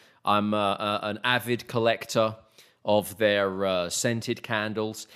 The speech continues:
And I will say this, uh, occasionally, and not always, but occasionally I, uh, decide that I wanna support some, uh, local business. I might find a, a store that's selling scented candles,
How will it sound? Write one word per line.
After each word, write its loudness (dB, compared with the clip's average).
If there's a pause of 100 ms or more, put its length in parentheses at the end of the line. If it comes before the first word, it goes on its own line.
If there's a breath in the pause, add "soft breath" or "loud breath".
(140 loud breath)
And 6
I 6
will 6
say 2
this, 4
uh, 4
occasionally, 0
and 0
not 4
always, 2
but -2
occasionally -2
I, 2
uh, 4
decide 0
that -2
I 0
wanna -2
support -4
some, -4
uh, 2
local -2
business. -4 (420 loud breath)
I 2
might 4
find 0
a, 2
a -6
store -2 (280 soft breath)
that's -4
selling 0 (180)
scented -2
candles, -4